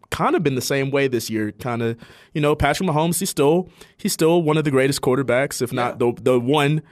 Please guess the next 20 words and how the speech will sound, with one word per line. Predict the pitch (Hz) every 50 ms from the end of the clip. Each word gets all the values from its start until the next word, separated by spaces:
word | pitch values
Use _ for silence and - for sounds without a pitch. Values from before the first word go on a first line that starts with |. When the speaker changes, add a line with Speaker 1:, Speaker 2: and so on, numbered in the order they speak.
| - -
Speaker 2:
Yeah, | - 165 196
Speaker 1:
great | 165 147 139
Speaker 2:
he's | 151
the | -
one. | -
Speaker 1:
quarterback | 143 139 135 143 127 135 131 135 147 - -
in | 127 131
the | 131 127
N | 131
F | 139 131 -
L | 127 127 131 127
right | 120 117 120 113
now. | 117 110 113 120 127
So | 123 - 120 113 113 113 - - - - - - - _ _ _
he's | - - 175 170 156
not | 160 151 156 - -
been | 135 143 139
playing | 135 - - 143 139 139 139 135 139 -
up | - 135 131 131 -
to, | - 135 123 123 123 123 123